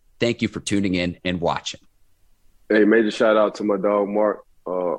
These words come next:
Speaker 2: couldn't a-, couldn't ask for a better host. I appreciate everything you do. Gotta give it up to the Believe podcast for giving us the opportunity.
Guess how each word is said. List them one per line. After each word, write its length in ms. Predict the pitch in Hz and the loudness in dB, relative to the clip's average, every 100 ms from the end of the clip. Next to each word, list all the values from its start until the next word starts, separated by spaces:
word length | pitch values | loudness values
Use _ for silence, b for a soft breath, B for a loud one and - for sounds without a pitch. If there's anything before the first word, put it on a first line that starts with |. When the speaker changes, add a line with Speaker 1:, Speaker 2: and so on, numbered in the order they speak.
| - | -6
Speaker 2:
couldn't 200 | - 110 | -2 2
a-, 220 | 101 104 - | 2 2 -2
couldn't 200 | - 113 | -2 2
ask 240 | 107 107 - | 2 2 0
for 100 | 101 | -4
a 40 | |
better 260 | 92 104 98 | 0 0 2
host. 280 | 107 107 104 | 0 0 -2
I 40 | |
appreciate 400 | 92 113 113 104 | -4 -4 0 2
everything 380 | 104 101 95 104 | 2 0 0 -2
you 120 | 101 | 0
do. 300 | 92 104 101 - B B B - | 0 0 0 -4 B B B -8
Gotta 240 | 170 123 120 | 0 4 4
give 220 | 107 117 | 2 2
it 80 | 117 | 2
up 140 | 113 | 0
to 100 | - | -2
the 60 | 110 | -6
Believe 560 | 90 110 120 120 113 - _ | -2 2 4 4 2 -4 _
podcast 520 | 120 120 101 120 117 - | -2 0 0 0 0 -2
for 100 | 104 | -4
giving 240 | 113 113 | -2 0
us 120 | 110 | 0
the 60 | 107 | 2
opportunity. 760 | 104 98 - 120 117 - 117 | 0 -2 -2 0 0 0 -4